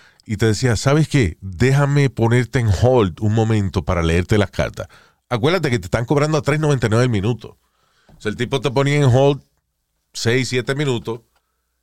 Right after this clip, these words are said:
y después decía, "Ok, las cartas me dicen, las cartas me dicen que tú tienes un problema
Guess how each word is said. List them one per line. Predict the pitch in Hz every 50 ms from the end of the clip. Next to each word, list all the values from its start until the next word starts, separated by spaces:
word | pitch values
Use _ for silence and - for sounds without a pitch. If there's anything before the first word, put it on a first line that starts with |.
| _ _
y | 104 104
después | 104 104 - 107 104
decía, | 104 98 - 104 101 98 92 80 73 71 - -
"Ok, | - 110 - - 107 82 60 - -
las | 90 101
cartas | - - 151 143 - - 151 131
me | 135 117
dicen, | 110 113 107 - - 107 95 90 82 80 _ _ _ _ - - - - - _ _ _ _ _ _ _ _ _ _
las | - 110
cartas | - 185 208 214 247 233
me | 220 196
dicen | 175 170 - 185 170
que | 147 123
tú | 107 - 135 131
tienes | 117 - 143 165 165 160 156 151 143 - - -
un | 131 123 135 127
problema | - _ - 110 113 104 87 101 110 117 123 123 120 117 120 117 117 113 110 101